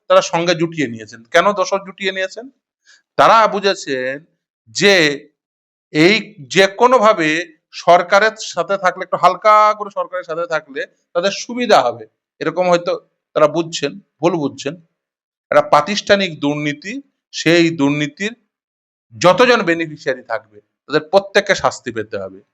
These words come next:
ক্রিমিনাল প্রসিডিংসে শাস্তি পাবে, জেলে যাবেন, যেমন ওই মন্ত্রীরা জেলে আছে। আর এই যে, এই যে রিট পিটিশন দায়ের হয়েছে চাকরি সংক্রান্ত মামলায়, সেখানে যাদের চাকরি পাওয়ার কথা নয়, তারা যারা চাকরি পেয়েছেন তাদের চাকরি যাবে।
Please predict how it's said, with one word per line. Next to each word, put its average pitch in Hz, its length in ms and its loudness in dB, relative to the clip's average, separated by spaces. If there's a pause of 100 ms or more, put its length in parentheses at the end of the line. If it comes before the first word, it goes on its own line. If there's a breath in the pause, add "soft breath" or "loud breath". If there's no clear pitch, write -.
(520)
ক্রিমিনাল 170 400 4
প্রসিডিংসে 180 720 -2 (300)
শাস্তি - 380 0
পাবে, 165 260 4
জেলে 139 260 0
যাবেন, 160 280 -2
যেমন 139 240 -10
ওই 135 160 -20 (120)
মন্ত্রীরা 131 380 0
জেলে 131 280 -2
আছে। - 280 -2 (760)
আর 151 340 6 (360)
এই 135 100 -12
যে, 147 100 -6 (840)
এই 143 80 -6
যে 147 180 4
রিট 160 280 -2
পিটিশন 170 380 0
দায়ের 151 260 4
হয়েছে 147 400 -6 (420)
চাকরি 185 300 0
সংক্রান্ত 151 480 -2
মামলায়, 135 420 -2 (340)
সেখানে 170 500 0 (360)
যাদের 143 280 0
চাকরি 147 360 0
পাওয়ার 139 340 2
কথা 139 360 0
নয়, 147 300 -2 (200)
তারা 123 160 -2
যারা 127 220 -4
চাকরি 123 340 -8
পেয়েছেন 143 380 -6
তাদের 123 260 -6
চাকরি 113 360 -4
যাবে। 113 320 0